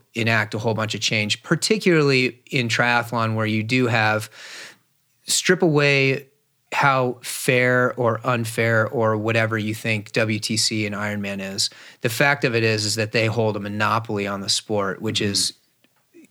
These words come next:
Speaker 1: super unique to triathlon. The marath-, that doesn't exist in the marathon.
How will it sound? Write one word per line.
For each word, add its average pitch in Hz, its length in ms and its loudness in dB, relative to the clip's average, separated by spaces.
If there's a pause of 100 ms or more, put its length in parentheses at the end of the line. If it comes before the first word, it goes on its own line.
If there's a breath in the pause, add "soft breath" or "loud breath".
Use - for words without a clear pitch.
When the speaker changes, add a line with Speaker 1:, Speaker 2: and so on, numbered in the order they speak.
(100)
Speaker 1:
super 110 520 -2
unique 104 580 -6
to 98 380 -4
triathlon. 98 800 -4 (380 loud breath)
The 117 60 -4
marath-, 117 580 0
that 110 140 0
doesn't 120 200 -2
exist 113 340 0
in 120 60 -2
the 110 60 -2
marathon. 101 760 -2